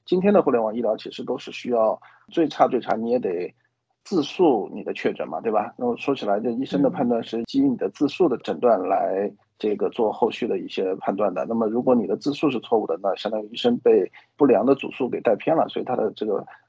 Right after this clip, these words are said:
风险其实还是不是在医生的这个身上。但是呢，在这样子的一个环境下，其实互联网上的有很多疾病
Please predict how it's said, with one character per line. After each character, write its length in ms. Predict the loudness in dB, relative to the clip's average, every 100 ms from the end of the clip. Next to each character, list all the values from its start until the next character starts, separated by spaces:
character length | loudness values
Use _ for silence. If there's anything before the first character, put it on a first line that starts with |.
| _
风 180 | 0 0
险 160 | -2
其 160 | -4 -8
实 80 | -6
还 240 | -6 -6
是 140 | -4
不 160 | -4 -4
是 100 | 0
在 140 | 2
医 80 | 2
生 180 | 2 2
的 80 | 0
这 80 | -2
个 80 |
身 160 | -8 -8
上。 160 | -10 -10 _ _
但 140 | 8 8
是 140 | 10
呢， 100 | 6
在 160 | 4 0
这 140 | 0
样 100 | 0
子 80 | 0
的 140 | -6
一 180 | -8 -8
个 160 | -6 -6
环 220 | -6 -10
境 100 | -10
下， 180 | -4 -4
其 180 | -4 -10
实 80 | -8
互 140 | -2
联 160 | 0 2
网 180 | 0 -2
上 200 | -2 -2
的 100 | -4
有 100 | -6
很 140 | -6
多 100 | -6
疾 160 | -6 -4
病 260 | 0 0